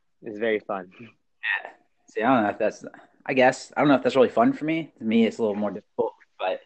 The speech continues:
Speaker 1: Well,
Speaker 2: like
Speaker 1: yeah, well, you're, it's 'cause you're naturally good at it already. Um, you know, for, like, I, I, I wasn't, I wasn't naturally good at sales, right? Like, I had to, I, I learned that shit. You know what I mean? <laughs>
Speaker 2: Yeah.
Speaker 1: So, so copy makes it, so learning,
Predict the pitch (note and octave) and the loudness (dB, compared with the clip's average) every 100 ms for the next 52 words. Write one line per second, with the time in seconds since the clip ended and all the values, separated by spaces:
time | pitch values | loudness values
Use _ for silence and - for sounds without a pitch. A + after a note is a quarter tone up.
0 | _ D#3 F3+ F#3+ E3 F3 G#3 A3 G3 E3+ | _ 4 6 6 6 4 4 2 -2 -4
1 | F#3 E3 D3+ C#3+ D#3 D#3 B2+ C3 B2+ A2+ | -4 -4 -2 -4 -4 -10 -10 -6 -6 -6
2 | A2+ A2+ A2 B2+ A2 A#2+ _ _ _ B2 | -6 -8 -8 -8 -8 -16 _ _ _ -10
3 | B2 A2 G2+ _ _ _ _ - C3+ B2 | -8 -10 -14 _ _ _ _ -14 -10 -8
4 | A2+ - C3 - B2+ B2 B2 C#3 D3+ C3 | -10 -12 -14 -14 -10 -6 -4 -2 0 0
5 | F3 F#3 D3+ C#3 C3+ C3+ D#3 D#3+ B2 B2+ | 0 0 -2 -6 -4 -6 -6 -10 -10 -10
6 | - B2 B2 A#2 G#2 G#2+ F#2+ - _ _ | -10 -10 -10 -10 -12 -12 -12 -14 _ _
7 | _ G#2+ A2 A2 A2+ G#2+ G#2+ A2+ A2+ A#2+ | _ -10 -8 -6 -6 -6 -6 -4 -4 -4
8 | G#2+ A2 G2 F2 - E2+ - _ _ A2 | -4 -6 -8 -10 -12 -12 -14 _ _ -10
9 | G#2+ A2+ A2 - C#3+ - - _ _ _ | -8 -8 -10 -12 -12 -12 -20 _ _ _
10 | _ _ _ _ _ _ _ _ - F#2+ | _ _ _ _ _ _ _ _ 0 2
11 | - - - A#2+ A2 F#2+ - C3+ A#2+ D#3+ | 0 -12 -6 0 0 -2 2 2 6 4
12 | - C#3 C3+ - B2+ A#2+ - B2+ C#3+ D#3 | 4 0 0 -4 -8 -8 -8 -4 0 0
13 | C#3 | -2